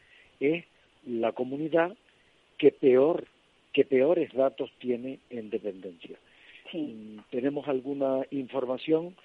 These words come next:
Speaker 1: no contrastada, no contrastada, por eso vamos a hacer el informe,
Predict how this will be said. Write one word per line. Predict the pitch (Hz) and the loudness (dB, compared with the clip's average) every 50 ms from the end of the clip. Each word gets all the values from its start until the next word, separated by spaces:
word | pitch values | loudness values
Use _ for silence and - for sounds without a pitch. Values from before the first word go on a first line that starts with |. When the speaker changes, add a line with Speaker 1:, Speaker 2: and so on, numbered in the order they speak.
| - - _ _ _ | -20 -20 _ _ _
Speaker 1:
no | 123 117 123 131 143 147 131 | -14 -8 -2 2 2 2 2
contrastada, | - 143 131 123 123 - 123 120 113 - _ - 131 117 110 135 - _ _ _ | 2 0 -2 -2 -2 -4 -6 -6 -6 -6 _ -8 -6 -6 -8 -12 -18 _ _ _
no | 120 110 117 123 123 - | -12 -6 -4 -4 -4 -2
contrastada, | - 120 107 104 - 117 110 - - 127 123 147 175 | -4 -6 -6 -6 -8 -10 -10 -8 -6 -6 -6 -6 -8
por | - - 110 101 | -10 -12 -12 -12
eso | 98 92 104 98 | -10 -10 -8 -6
vamos | 104 101 95 107 101 98 | -4 -6 -6 -8 -10 -12
a | 107 | -12
hacer | 104 - - 110 110 | -12 -12 -10 -10 -8
el | 110 110 | -8 -8
informe, | 110 107 107 - - 139 - 113 139 170 | -10 -12 -12 -8 -8 -8 -8 -8 -12 -16